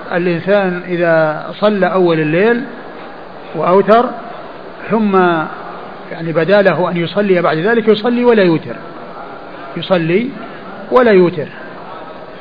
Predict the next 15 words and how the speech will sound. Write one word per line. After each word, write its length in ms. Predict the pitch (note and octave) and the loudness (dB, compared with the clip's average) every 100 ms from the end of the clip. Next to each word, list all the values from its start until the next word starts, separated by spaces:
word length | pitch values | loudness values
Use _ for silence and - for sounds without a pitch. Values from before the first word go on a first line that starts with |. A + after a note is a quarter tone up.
| - - | -16 -2
ومما 460 | G3 B3 C#4 A#3 G#3+ | 2 2 4 4 4
يدل 300 | C#4 C4 F#3+ | 4 4 4
على 160 | F3 | 4
ذلك 400 | E3 G3 F3+ E3+ | 4 4 2 0
أيضا 340 | E3+ F#3 F3 E3 | 2 2 2 0
أن 240 | F3 F3+ | -2 -4
النبي 260 | F#3 G3+ G3+ | 0 0 2
صلى 160 | F#3 | 0
الله 180 | E3+ E3+ | 0 0
عليه 100 | D#3+ | 0
وسلم 320 | F#3 E3 E3 | -2 -2 -2
كان 320 | D#3 G#3+ F#3 | 0 0 0
في 120 | D#3+ F#3 | 2 4
بعض 220 | G#3+ F#3+ | 4 4
الأحيان 500 | F3 C#3+ D#3+ E3+ | 0 0 0 0